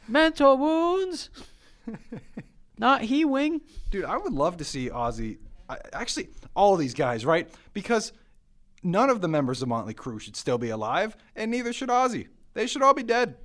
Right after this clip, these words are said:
Speaker 2: The things they, that these people <laughs> did to themselves while they were, like, in their prime is ridiculous, and they're still touring. Like, Alice Cooper, everyone, everyone compares, uh, older people who are touring. They say Alice Cooper. But I think that guy, like, relatively takes care of himself.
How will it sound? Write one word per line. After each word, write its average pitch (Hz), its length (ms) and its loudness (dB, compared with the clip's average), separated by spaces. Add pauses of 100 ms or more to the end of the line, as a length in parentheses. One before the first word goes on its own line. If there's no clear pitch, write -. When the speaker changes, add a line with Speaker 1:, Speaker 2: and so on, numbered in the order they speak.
(120)
Speaker 2:
The 180 80 -6
things 240 280 0
they, 226 200 -2
that 190 200 -8
these 208 160 -8
people 185 280 -6
<laughs> - 0 -
did 160 240 0
to 214 60 0
themselves 202 640 0
while 147 120 2
they 170 140 -2
were, 175 120 0
like, 151 240 0
in 170 160 -4
their 175 140 0
prime 170 440 -2
is 156 180 -8
ridiculous, 139 680 -6
and 175 160 -6
they're 165 100 -2
still 180 460 -4
touring. 147 520 -4 (1040)
Like, 180 180 -2
Alice 202 280 0
Cooper, 160 300 -6
everyone, 170 420 -4
everyone 139 380 -6 (280)
compares, 127 580 -6 (400)
uh, 104 300 -2
older 123 240 -6
people 135 260 -10
who 123 100 -8
are 110 100 -8
touring. 113 440 -8 (220)
They 110 80 -18
say 120 180 -6
Alice 113 260 -4
Cooper. 110 420 -12 (640)
But 151 120 -2
I 160 60 -2
think 226 220 -6
that 240 120 -8
guy, 214 220 -2
like, 156 380 -8
relatively 156 500 -6
takes 165 280 -8
care 185 200 -4
of 156 60 -6
himself. - 420 -16